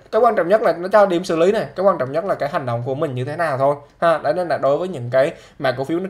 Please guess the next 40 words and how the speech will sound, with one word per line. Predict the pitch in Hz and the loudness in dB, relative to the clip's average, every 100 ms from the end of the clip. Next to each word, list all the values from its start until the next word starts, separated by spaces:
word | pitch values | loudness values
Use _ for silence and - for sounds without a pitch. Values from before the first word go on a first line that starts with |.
| 190 | -4
trượt | 175 | -4
biên | 190 180 | 0 0
này, | 170 143 | 0 -2
có | - | 0
những | 190 143 | 0 -2
cái | 165 | -4
mã | 151 135 | -4 -4
cổ | |
phiếu | 135 185 | -4 0
nó | |
hồi | 208 202 | 4 6
lại, | 165 117 - - | 6 4 -4 -10
nhưng | 220 269 | -2 2
mà | 208 | 4
có | 226 | 4
những | 262 208 | 2 0
cái | 226 247 | 0 2
mã | 190 | 2
cổ | - | 0
phiếu | 170 233 | -4 -2
nó | 240 220 | -4 -2
trượt | 247 233 | -4 -2
biên | 214 233 226 185 - - | -2 -2 -4 -8 -16 -2
sau | 190 | 2
đó | 185 208 | 4 6
rất | 269 294 | 6 4
là | 254 196 | 4 6
lâu | 190 190 190 | 6 4 4
sau | 190 | 2
nó | 175 196 | 4 0
mới | 208 214 | 0 4
hồi | 196 | 4
lại, | 135 - - - | 4 -2 -12 -8
giống | 170 | -4
như | 214 | -2
là | 165 | 0
con | 151 156 | -2 4
ghét | 190 - | 4 4
này. | 170 - - _ - | -2 -4 -18 _ 0
Đấy, | 190 | 0